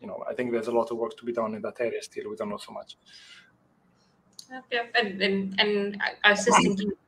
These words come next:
Speaker 2: that you have seemed to have married your interest for the humanities with your sciences, and in kind of, like, this intersection of, of where you are right now, in a sense that you mentioned earlier,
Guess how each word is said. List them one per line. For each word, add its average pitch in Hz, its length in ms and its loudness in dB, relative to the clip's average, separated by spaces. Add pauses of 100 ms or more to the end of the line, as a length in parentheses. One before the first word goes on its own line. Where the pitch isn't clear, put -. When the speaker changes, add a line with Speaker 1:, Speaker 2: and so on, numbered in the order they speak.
(140)
Speaker 2:
that 190 160 2 (280)
you 214 120 4
have 220 120 10
seemed 254 400 6
to 190 100 6
have 190 280 8
married 226 380 10
your 202 140 10
interest 202 440 4
for 202 80 -2
the 190 80 0
humanities 208 800 4
with 190 200 2
your 185 140 4
sciences, 190 720 4
and 175 140 -2
in 175 180 -2
kind 180 260 0
of, 175 120 -2
like, 175 220 -2
this 190 360 -4
intersection 185 680 0
of, 170 140 -8
of 165 220 -8
where 175 160 2
you 165 220 -2
are 170 200 4
right 165 220 2
now, 165 220 4
in 160 100 -2
a 160 60 -10
sense 165 320 -4
that 165 100 -16
you 165 100 -8
mentioned 165 400 -8
earlier, 165 260 -10